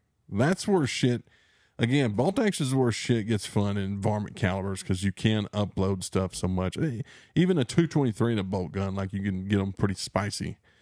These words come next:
But a twenty-two Nosler and a slow twist bolt gun, uh, that is freaking fun as shit. <laughs> Well,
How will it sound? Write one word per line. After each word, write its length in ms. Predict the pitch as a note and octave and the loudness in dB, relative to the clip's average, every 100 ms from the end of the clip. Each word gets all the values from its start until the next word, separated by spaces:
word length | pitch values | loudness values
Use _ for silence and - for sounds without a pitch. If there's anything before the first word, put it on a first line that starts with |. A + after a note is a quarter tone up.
| _ _ _ _ B2 | _ _ _ _ 0
But 100 | G2+ | 2
a 20 | |
twenty-two 600 | - C#3 D3+ B2+ D3 B2+ | 2 0 2 0 0 0
Nosler 580 | G#2+ A2 A#2+ G#2+ G#2+ G#2+ | 0 0 0 -2 -2 -2
and 100 | G2 | -4
a 140 | F2+ | -4
slow 360 | - - C#3 F#3+ | -6 -2 0 0
twist 560 | - F#2+ F2 - - | -2 -2 -2 -4 -8
bolt 280 | G2 G2+ F2+ | 0 0 0
gun, 400 | F#2+ F#2+ F#2 F#2 - _ _ _ - | -2 -2 -2 -6 -10 _ _ _ -6
uh, 240 | F2+ F2+ | -4 -2
that 160 | F#2 A#2+ | 0 0
is 200 | G#2+ G2 | -2 -6
freaking 720 | - - G#2+ F#2+ F#2 F2+ - - _ - | -14 -4 -2 -2 -6 -8 -12 -18 _ 0
fun 180 | G2+ F2+ | 0 0
as 100 | F#2+ | -6
shit. 600 | - - F#2 E2 - - _ _ _ _ | -10 -6 -4 -6 -12 -20 _ _ _ _
<laughs> 80 | - - - - - - - - - - A#3+ - - A3 - A3 - - - _ - - _ - - - - - - - - | -8 -8 -12 -12 -12 -8 -6 -4 -6 -4 -4 -4 -6 -8 -6 -10 -10 -10 -10 _ -10 -10 _ -14 -14 -14 -14 -14 -16 -10 2
Well, 720 | C#3+ D3+ G3+ F#3 D#3 D#3 - | 4 4 4 2 2 2 0